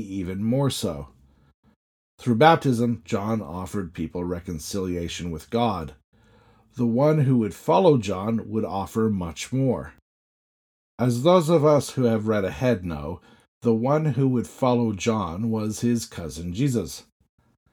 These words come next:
There are many ways in which Jesus would pick up from where John left off. Like John, Jesus taught about the importance of seeking forgiveness.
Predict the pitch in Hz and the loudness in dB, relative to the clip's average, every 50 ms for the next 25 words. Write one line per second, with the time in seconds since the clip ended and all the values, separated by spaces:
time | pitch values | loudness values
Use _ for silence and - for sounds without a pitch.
0 | _ _ _ _ _ _ _ _ _ _ _ _ _ _ _ _ - 160 170 170 | _ _ _ _ _ _ _ _ _ _ _ _ _ _ _ _ 4 6 6 6
1 | 175 180 196 208 226 214 190 160 151 147 143 139 135 123 123 135 123 120 123 123 | 6 6 6 6 8 8 8 8 8 8 8 6 6 6 4 4 2 2 2 0
2 | - - - 107 107 101 117 139 147 143 156 156 143 131 123 120 127 127 127 117 | -2 -4 -10 -10 -6 0 2 2 4 4 4 4 4 2 2 2 0 0 -2 -2
3 | - 131 117 113 - 117 104 101 - - - 101 98 98 101 98 98 101 98 - | 0 -2 -2 0 0 -4 -4 -4 -6 -8 -8 -6 -4 -4 -2 -2 -2 -4 -4 -4
4 | - 95 85 85 85 82 85 82 78 76 - - 151 165 160 113 92 - - - | -6 -6 -6 -6 -8 -8 -8 -8 -8 -8 0 2 6 6 6 6 4 0 -8 -20
5 | _ _ _ - _ _ _ _ _ _ _ _ _ _ _ _ _ _ _ _ | _ _ _ -20 _ _ _ _ _ _ _ _ _ _ _ _ _ _ _ _
6 | _ _ - 117 127 127 120 101 95 123 143 151 135 120 117 120 127 135 131 160 | _ _ -4 0 2 2 2 2 2 2 4 4 4 4 2 2 0 0 0 0
7 | 151 - - - 131 127 127 123 117 117 113 107 107 101 92 - - 104 101 101 | -2 -2 -4 -6 -2 -2 0 0 0 -2 -2 -2 -4 -6 -6 -6 -6 -6 -4 -2
8 | 110 113 113 120 110 95 87 - - 92 78 - 92 90 - - 98 107 131 170 | -2 -2 -2 -2 -6 -6 -8 -8 -10 -10 -10 -10 -10 -10 -10 -10 -8 -4 -2 0
9 | 160 120 110 92 82 - - - - | 0 0 -4 -6 -8 -10 -14 -16 -18